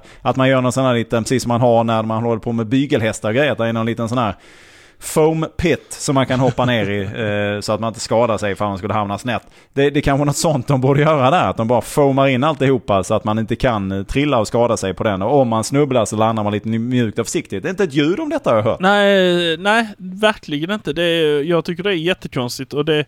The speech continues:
Speaker 2: det, det, men det är väl någonting de inte heller vill liksom så här. Det, det är väl ett vapen för dem också att folk inte,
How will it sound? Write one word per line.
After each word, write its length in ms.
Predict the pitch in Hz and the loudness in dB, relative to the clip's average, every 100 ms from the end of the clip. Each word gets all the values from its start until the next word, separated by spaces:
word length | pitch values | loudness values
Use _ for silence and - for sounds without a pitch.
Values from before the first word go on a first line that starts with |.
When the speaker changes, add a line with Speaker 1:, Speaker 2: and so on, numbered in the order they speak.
| _ - | _ -20
Speaker 2:
det, 360 | - - - | -18 -14 -8
det, 220 | 156 160 | 0 2
men 180 | 147 156 | 2 2
det 60 | 147 | 4
är 80 | 139 | 4
väl 120 | 139 | 2
någonting 340 | 143 135 143 | 0 -2 -4
de 140 | 151 175 | -2 -2
inte 160 | 170 | -2
heller 260 | 165 165 143 | 0 2 0
vill 220 | 151 147 143 | -2 -4 -4
liksom 320 | 135 - 139 | -6 -8 -8
så 100 | 170 | -2
här. 160 | 135 110 | -2 -2
Det, 240 | 147 127 | -4 -4
det 100 | 139 | -6
är 40 | |
väl 140 | 135 135 | -4 -6
ett 80 | 135 | -4
vapen 520 | 180 151 127 143 131 | 0 0 0 -6 -2
för 180 | 170 143 | -2 -2
dem 160 | 147 | -4
också 220 | 143 - | -6 -6
att 100 | 123 | -8
folk 320 | - 135 123 139 | -6 -6 -4 -8
inte, 280 | 135 135 | -8 -8